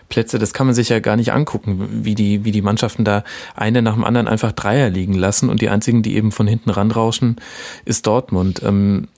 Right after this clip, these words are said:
glaubst du denn, dass Volland auch bleiben wird, wenn's nicht fürs internationale Geschäft bei euch reicht? Oder ist das quasi so ein bisschen die Entscheidung,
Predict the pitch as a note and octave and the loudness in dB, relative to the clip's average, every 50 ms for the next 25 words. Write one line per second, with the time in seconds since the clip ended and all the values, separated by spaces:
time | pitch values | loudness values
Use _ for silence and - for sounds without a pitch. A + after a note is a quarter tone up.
0 | _ - C#3 - A#2+ A2 - - - G3+ D#3+ E3 D#3 D3 C#3 B2+ - - - - | _ -12 -4 0 0 0 2 2 0 2 2 2 2 2 0 0 -2 -4 -4 -2
1 | - B2+ B2+ C#3 C#3 C3 - - - G#2+ B2 D3+ - - - - G#2+ G2 F#2 G2 | 0 0 2 2 2 2 0 0 0 2 2 0 -2 -6 -8 -6 -2 0 2 2
2 | A2+ C3 C3+ B2+ B2+ C3 C3 B2+ - - - G#2+ G#2+ A2 A2 - - - - A#2+ | 2 2 2 2 2 2 2 0 0 -2 0 0 0 2 0 -2 -4 -2 -2 0
3 | A#2 C#3 D3+ - - - D3 C#3 - C#3+ C3 - B2+ C3+ C#3 - - C3 B2 A#2+ | 0 0 0 -4 -4 -4 -2 -2 0 0 0 2 2 0 0 2 2 2 2 2
4 | A#2 A#2 A#2 - - C3 - - - D3+ D3+ D#3 - - D3 D3+ E3 - - C3 | 2 0 -2 -2 -2 -4 -4 -2 0 0 0 0 0 0 0 0 0 0 0 2
5 | A#2+ A#2+ A2+ A#2 - B2 A#2+ - - - A2+ A2+ A2+ A#2 A2+ A#2+ A#2+ A#2 A2+ - | 2 2 2 0 -2 -2 -4 -4 -2 -2 0 0 0 0 2 2 2 2 0 0
6 | B2 A2+ A2+ G#2 G2+ G2 - G2 F#2+ G2 G2+ F#2 F2 | 0 0 2 2 2 2 0 0 0 0 0 0 -2